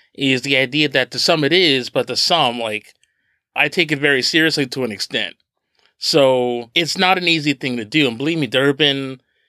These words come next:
times where episodes have not gotten off the ground, or there have been times where,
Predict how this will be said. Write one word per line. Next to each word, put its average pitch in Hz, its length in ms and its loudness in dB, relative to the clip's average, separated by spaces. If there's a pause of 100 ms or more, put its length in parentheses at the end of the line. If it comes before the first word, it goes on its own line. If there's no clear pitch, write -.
(200)
times 143 420 0
where 127 580 2
episodes 127 400 -2
have 113 120 -6
not 120 260 0
gotten 120 260 0
off 120 140 -2
the 127 80 -6
ground, 120 480 0
or 113 300 -4 (720)
there 127 120 4
have 123 200 2
been 123 160 -4
times 123 400 0
where, 123 520 2